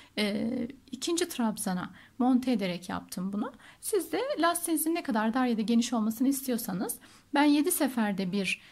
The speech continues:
bir tane trabzan atlayarak bağladım. Siz işte beş seferde bir, dört seferde bir bağlayarak da daha dar bir, e, lastik elde edebilirsiniz. Kol ucu elde edebilirsiniz.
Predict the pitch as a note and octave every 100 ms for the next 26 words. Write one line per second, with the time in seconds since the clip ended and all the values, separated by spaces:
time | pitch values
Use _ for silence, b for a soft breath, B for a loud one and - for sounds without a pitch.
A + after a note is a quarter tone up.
0 | B - A3+ A3 G3 G3+ G#3 F#3+ F#3+ G#3
1 | G3 A3 - G3 G#3 F#3 E3 - - F#3+
2 | F3 E3 F3+ A4+ A#4+ - E4 - - -
3 | C4+ D#4 D#4 C#4+ B3+ A3 F#3 E3+ F3 F#3+
4 | A#3+ C4+ C#4 C4 A#3+ G3+ F#3+ A3+ A3+ B
5 | B B - G#3+ B3 C4 C4 - - F#4
6 | G4+ C#4 A#3 E4+ B3+ B3 F#4+ B4+ - A#3+
7 | D#4+ - A#3+ A3 G#3 G3+ G3+ G#3 C4+ C4+
8 | - E4+ C4 A3+ A3+ B3+ A#3 G#3+ G#3+ A3+
9 | - F#3+ E4+ - - B3+ - F#3+ E4 G#3+
10 | G3 G3 F#3+ F#3 F#3 G#3 - G3+ A#4